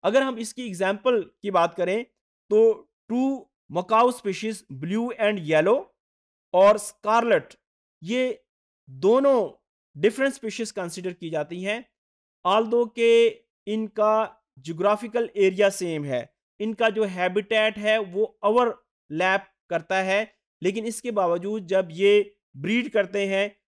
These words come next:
तो ये हाइब्रिड्स प्रोड्यूस नहीं करते। ये सिर्फ उस सूरत में हाइब्रिड प्रोड्यूस कर सकते हैं जब इनकी ब्रीडिंग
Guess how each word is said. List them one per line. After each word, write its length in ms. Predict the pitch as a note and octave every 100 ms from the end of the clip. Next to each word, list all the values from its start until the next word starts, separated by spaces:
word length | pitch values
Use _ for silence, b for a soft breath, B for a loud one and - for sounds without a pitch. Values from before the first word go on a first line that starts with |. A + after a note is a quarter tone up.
| _ _
तो 380 | F#3+ G#3 G#3 G#3 E3
ये 200 | G3+ G#3
हाइब्रिड्स 580 | F3 E3 F#3+ G3+ A3+ A3+
प्रोड्यूस 460 | G3+ F#3 G3 F#3+
नहीं 100 | F#3+ G3
करते। 300 | F3+ G#3+ A3 G3+
ये 160 | F3 G3+
सिर्फ 200 | A3 G#3
उस 180 | B3
सूरत 200 | A#3+ A3+ G#3
में 120 | G#3
हाइब्रिड 320 | F#3 F3 F#3
प्रोड्यूस 380 | F#3 F3 F3 F3
कर 160 | F3 D#3
सकते 380 | E3 D#3 F3+
हैं 340 | F#3 G3 G#3 C#3+
जब 320 | D#3+ F3 - _ -
इनकी 500 | D#3+ E3 - G3 F#3+
ब्रीडिंग 460 | C3+ C#3+ D#3 G3+